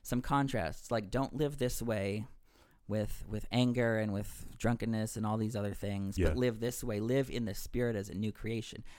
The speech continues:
Speaker 1: And that outgrowing from that is, is his comments for the household codes.
Speaker 2: Yeah.
Speaker 1: And let me just turn to,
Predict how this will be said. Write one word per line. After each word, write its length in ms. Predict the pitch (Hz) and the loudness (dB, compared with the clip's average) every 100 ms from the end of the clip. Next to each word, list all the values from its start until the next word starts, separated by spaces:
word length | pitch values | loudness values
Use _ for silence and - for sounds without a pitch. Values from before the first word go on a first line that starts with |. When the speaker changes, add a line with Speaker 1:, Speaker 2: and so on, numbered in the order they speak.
| - - | -16 -2
Speaker 1:
And 180 | 120 127 | 2 4
that 280 | 143 156 - - | 4 0 -2 0
outgrowing 760 | 135 127 - 113 131 143 117 | 2 2 0 2 6 6 4
from 420 | - 117 143 170 | -2 0 2 2
that 440 | 123 92 60 - - - _ _ _ _ - - | 2 0 -4 -10 -16 -18 _ _ _ _ -18 0
is, 320 | 127 123 117 | 4 4 4
is 240 | 131 131 131 | 2 2 2
his 160 | 127 - | -2 -4
comments 680 | - 107 101 87 - - - - | -2 -2 -2 -6 -10 -14 -14 -8
for 140 | 107 | -4
the 80 | 101 | -2
household 460 | 107 101 107 92 - | -2 -2 -4 -6 -6
codes. 440 | - 73 - - - | -8 -8 -10 -14 -2
Speaker 2:
Yeah. 200 | 95 73 - - - - | 0 0 -4 -18 -20 -10
Speaker 1:
And 300 | 117 117 113 - | -2 0 0 0
let 140 | 127 | -2
me 80 | 170 | 0
just 360 | 170 143 - - _ - | -2 -4 -6 -14 _ -10
turn 260 | 160 135 | -4 -2
to, 400 | 127 120 117 113 | -2 -4 -4 -6